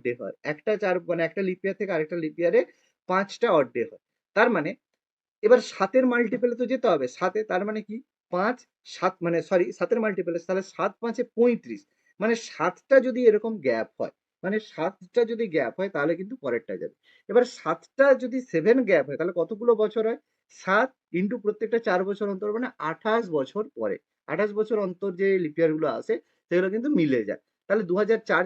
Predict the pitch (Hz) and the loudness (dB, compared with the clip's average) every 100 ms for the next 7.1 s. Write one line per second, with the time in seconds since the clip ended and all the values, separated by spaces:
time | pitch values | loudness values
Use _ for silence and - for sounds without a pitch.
0 | - - 226 240 202 175 185 208 202 208 | -2 -2 0 0 -4 -4 -4 -4 -4 -4
1 | 214 202 127 120 127 139 160 156 196 - | 0 2 2 -2 -4 0 0 0 -6 -8
2 | 240 247 _ 175 226 233 208 202 202 190 | -12 -12 _ -8 -6 -2 -2 0 -2 -4
3 | 185 196 185 151 151 151 147 151 208 277 | -10 -6 -6 -6 -4 -2 -2 -2 -6 -10
4 | _ - _ 135 175 208 175 160 - 247 | _ -20 _ 2 2 2 -2 -8 -6 -4
5 | 240 214 208 165 156 170 214 156 139 165 | 0 0 0 -2 -2 -2 -2 0 0 -2
6 | - 165 170 165 180 139 123 127 131 135 | -2 -4 -4 -8 -6 -6 -6 -6 -6 -6
7 | 165 | -8